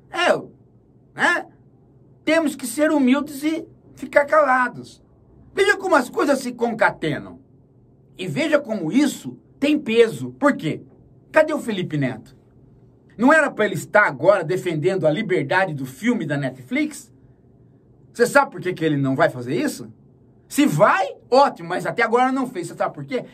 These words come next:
Ele tá com medo. Ele sofreu cancelamento da direita fascista,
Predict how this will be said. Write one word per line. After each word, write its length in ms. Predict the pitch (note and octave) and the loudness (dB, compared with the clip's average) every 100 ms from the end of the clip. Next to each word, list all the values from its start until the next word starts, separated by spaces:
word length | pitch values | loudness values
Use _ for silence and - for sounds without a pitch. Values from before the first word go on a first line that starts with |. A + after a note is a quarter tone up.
| - | -6
Ele 180 | D#4 | -4
tá 160 | D4 C#4 | 2 0
com 180 | C#4 B3+ | 0 -4
medo. 520 | G3 A3 A3+ B2+ - _ _ _ _ _ | -2 -2 -2 -4 -14 _ _ _ _ _
Ele 200 | - D4 | 0 2
sofreu 500 | B3+ C#4 - A#3 C4 | 2 2 0 2 2
cancelamento 1000 | B3+ G#3 - G3+ D#3+ D3 A#3+ B3+ - A#2 - _ _ _ _ _ _ _ _ _ _ - | 2 -4 2 2 2 0 0 0 -4 -14 -16 _ _ _ _ _ _ _ _ _ _ 0
da 140 | F3 | 2
direita 520 | G3+ D3+ D3 G#3+ - C#3+ | 2 -2 -2 -2 -4 -8
fascista, 760 | C#3 - A#3+ C#4+ - D3+ - | -8 -6 0 2 0 -6 -6